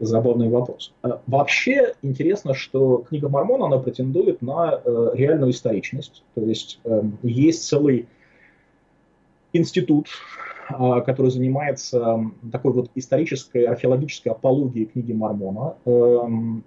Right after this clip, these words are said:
э, вот называется это фармс, по-английски это аббревиатура. Эм, щас я, честно говоря, э, может быть, не совсем точно воспроизведу название. По-моему, это фонд,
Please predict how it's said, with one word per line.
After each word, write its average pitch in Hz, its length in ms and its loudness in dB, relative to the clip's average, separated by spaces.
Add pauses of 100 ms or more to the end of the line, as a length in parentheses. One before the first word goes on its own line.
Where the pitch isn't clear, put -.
э, 117 40 -12
вот 117 440 -4
называется 127 460 2
это 110 120 -4 (200)
фармс, 113 500 0 (400)
по-английски 131 420 0
это 117 160 -6
аббревиатура. 120 800 0
Эм, 110 680 -4 (680)
щас - 760 -4
я, 127 400 2
честно 131 300 -8
говоря, 127 440 2 (760)
э, 120 240 -4
может 127 240 2
быть, 127 100 0
не 131 80 0
совсем 131 360 -2
точно 127 280 0
воспроизведу 120 420 -2
название. 151 420 -2
По-моему, 151 360 -2
это 117 120 -4
фонд, 185 520 2